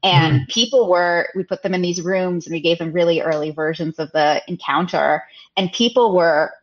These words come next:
Speaker 1: backing up into the corner because they were so frightened viscerally by this thing coming. It was the funniest, like, videos or, like, things to watch kind of from the
Speaker 2: Yeah.
Speaker 1: perspective of someone building it, of these people who are completely by themselves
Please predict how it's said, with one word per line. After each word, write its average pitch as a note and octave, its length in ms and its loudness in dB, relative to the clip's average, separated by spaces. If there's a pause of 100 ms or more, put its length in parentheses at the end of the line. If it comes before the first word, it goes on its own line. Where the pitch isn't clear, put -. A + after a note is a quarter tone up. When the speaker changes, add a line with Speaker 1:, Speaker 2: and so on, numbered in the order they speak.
(120)
Speaker 1:
backing F3+ 420 -2
up E3+ 320 0
into F3+ 240 -6
the E3 120 -4
corner F3+ 540 0
because E3+ 220 -2
they F3 80 2
were F3 80 2
so F#3+ 220 2
frightened F3+ 600 -2
viscerally F3 600 4
by D#3 120 0
this F3 180 0
thing G3 220 -2
coming. G#3+ 240 0 (180)
It B3+ 160 4
was C#4 80 0
the C4 100 2
funniest, C#4 540 0
like, F#3+ 160 0
videos G#3 480 0
or, F#3+ 80 0
like, F3+ 180 -2
things G#3 280 -6
to G#3 80 -6
watch F#3 480 0
kind F3+ 180 -2
of F3+ 100 -6
from F#3 140 -6
the F3+ 100 2
Speaker 2:
Yeah. B2+ 240 6
Speaker 1:
perspective - 460 -2
of F3 140 0
someone F3 320 2
building F#3+ 400 2
it, D#3+ 200 2
of F3 320 2 (540)
these G#3 160 0
people C4+ 340 0
who B3 80 0
are G3 320 2
completely F#4+ 380 2
by A#3 200 0
themselves A3+ 640 0